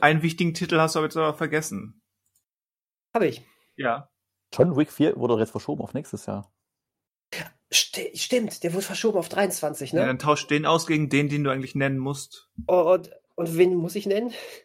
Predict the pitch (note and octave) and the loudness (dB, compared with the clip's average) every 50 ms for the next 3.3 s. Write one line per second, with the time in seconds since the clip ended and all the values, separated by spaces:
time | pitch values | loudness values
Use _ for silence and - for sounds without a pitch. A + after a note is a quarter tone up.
0 | _ _ _ - - - - - A#2+ B2 B2 B2 A#2 A#2 A#2+ B2+ B2 A#2 G#2+ G2+ | _ _ _ -16 -14 -14 -10 -8 -8 -8 -6 -8 -8 -6 -4 -4 -2 -2 -2 -4
1 | G2 - - - - _ _ - - _ _ - - _ _ _ _ _ _ _ | -4 -6 -10 -14 -18 _ _ -20 -20 _ _ -20 -20 _ _ _ _ _ _ _
2 | _ _ _ _ _ _ _ _ _ _ - - _ _ _ - - - - E3 | _ _ _ _ _ _ _ _ _ _ -20 -20 _ _ _ -20 -12 -4 0 2
3 | D#3+ D#3+ D#3 D#3 D3+ D3 | 2 4 2 2 0 -2